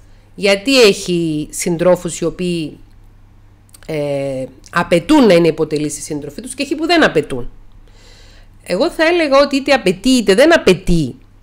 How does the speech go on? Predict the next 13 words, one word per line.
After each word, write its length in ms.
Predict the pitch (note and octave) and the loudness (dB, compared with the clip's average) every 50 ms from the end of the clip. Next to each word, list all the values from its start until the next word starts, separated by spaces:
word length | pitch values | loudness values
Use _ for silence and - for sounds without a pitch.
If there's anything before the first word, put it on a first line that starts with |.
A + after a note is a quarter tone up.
| - - | -16 -6
ο 140 | - D#3+ E3 | -2 0 2
άλλος, 420 | E3+ F3 D#3+ D#3 D3 C#3 C3+ C#3 | 2 2 2 2 0 -2 -6 -8
είτε 160 | D#3 F#3 F3 A#3 | -8 -4 -2 -2
απαιτά 360 | A3 - F3 D#3+ - F#3 G3+ | 0 0 -2 0 0 0 0
είτε 120 | G3 G#3 | 0 0
δεν 140 | G#3 B3 D4 | 0 0 0
απαιτά 340 | D4+ A3 F#3+ - E3+ E3 D#3+ | 0 -2 -2 0 0 2 2
ο 40 | D#3+ | 2
άλλος 280 | D#3+ D#3+ D#3 D3+ D3 | 2 0 0 -2 -4
να 180 | D#3+ D#3+ D3 - - - - | -6 -8 -8 -10 -16 -20 -20
απαιτεί, 300 | - - D3 C#3 - F3+ | -16 -14 -14 -14 -12 -12
νομίζω, 360 | D3 B2+ A2+ G#2 - - - - | -14 -14 -14 -18 -20 -20 -20 -16
ναι. 100 | D#3 E3 | -16 -16